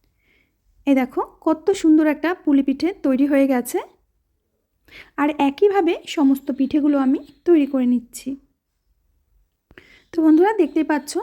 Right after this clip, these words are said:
সব পিঠেগুলো আমি একসাথে তৈরি করে নিয়েছি। এবার আগে থেকে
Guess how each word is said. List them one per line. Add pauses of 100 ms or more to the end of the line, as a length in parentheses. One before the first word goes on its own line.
(140)
সব
পিঠেগুলো
আমি (180)
একসাথে
তৈরি
করে
নিয়েছি। (1600)
এবার (160)
আগে
থেকে